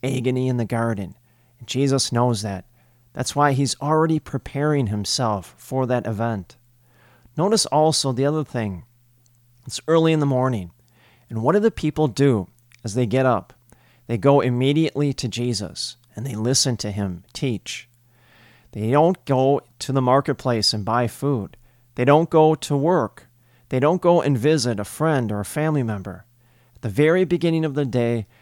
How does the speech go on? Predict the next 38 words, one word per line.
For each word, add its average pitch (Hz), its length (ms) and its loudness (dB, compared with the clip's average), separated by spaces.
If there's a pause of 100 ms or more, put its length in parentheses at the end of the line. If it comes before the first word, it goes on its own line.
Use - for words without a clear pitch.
(180)
they 120 140 -2
go 135 560 4
and 120 120 -2
they 120 120 0
listen 127 380 2
to - 120 -4
Jesus. 104 720 -4 (580)
Therein 175 340 4
lies 143 260 4
a 127 60 0
great 143 260 0
question 151 480 0
we 120 100 -2
have 127 140 -2
to - 140 -4
ask 131 320 0
ourselves. 107 640 -4 (360)
At 110 60 -8
the 120 80 -2
very 170 300 8
beginning 151 440 2
of 131 100 -2
our 139 240 4
day, 120 380 0 (260)
what 135 140 2
do 143 60 4
we 139 140 4
do? 113 360 0 (540)
Do 120 120 -2
we, 151 360 4
like 135 200 0
those 143 220 2
people, 135 460 -4 (140)
go 143 420 2
and 123 160 -2
listen 135 320 0
to 127 120 -4
Jesus? 110 640 -4